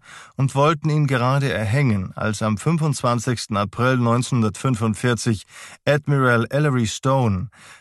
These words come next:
der amerikanische Prokonsul im besetzten Italien und enger Freund der Familie Borghese,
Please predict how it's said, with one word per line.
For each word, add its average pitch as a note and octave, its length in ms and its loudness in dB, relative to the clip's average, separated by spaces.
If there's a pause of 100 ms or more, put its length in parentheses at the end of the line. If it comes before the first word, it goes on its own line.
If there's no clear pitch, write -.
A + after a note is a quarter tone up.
(120)
der A2+ 160 2
amerikanische A#2+ 680 2
Prokonsul C3+ 920 -2
im A2+ 180 0
besetzten A#2+ 440 -2
Italien A#2+ 580 0 (260)
und B2+ 200 0
enger D3+ 280 0
Freund C3 400 0
der A#2+ 100 2
Familie A#2 480 0
Borghese, A#2+ 680 0